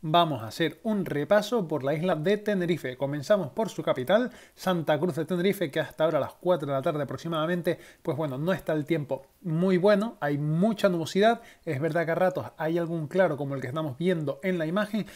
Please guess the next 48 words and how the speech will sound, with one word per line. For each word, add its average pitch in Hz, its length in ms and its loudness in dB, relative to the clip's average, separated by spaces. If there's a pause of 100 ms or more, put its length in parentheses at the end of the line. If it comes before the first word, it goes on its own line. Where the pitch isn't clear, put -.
(220)
pero 233 380 2
la 196 260 4
temperatura 160 560 2
para 139 200 2
hoy 156 160 0
nos 151 160 -4
está 147 340 0
mostrando 156 640 -2
veintiún 156 400 0
grados 160 260 2
de 151 80 -2
máxima, 208 480 0 (300)
diecisiete 180 680 4
de 151 100 0
mínima 165 400 -4
y 170 160 2
probabilidad 151 400 0
de 151 100 0
lluvia 160 200 2
de 175 60 2
hasta 165 200 -2
el 139 80 -2
cien 185 240 0
por 131 140 -4
cien. 175 320 0
De 151 100 2
hecho, 202 320 -2
ha 185 140 2
chispeado 165 720 0
ya, 131 180 -2
chispeado 143 560 -2
es 240 120 0 (340)
llover, 190 380 2
pero 226 300 -2
muy 254 180 0
poquito, 151 460 -4
suavecito, 160 580 -2
¿no? 185 180 -6
Unas 135 260 -6
gotitas 170 380 0
muy 220 220 0
pequeñitas. 131 480 -4 (320)
Para 156 180 -2
mañana, 175 380 2
diecinueve 170 480 0
grados 151 240 2
de 165 60 -6
máxima, 208 460 -2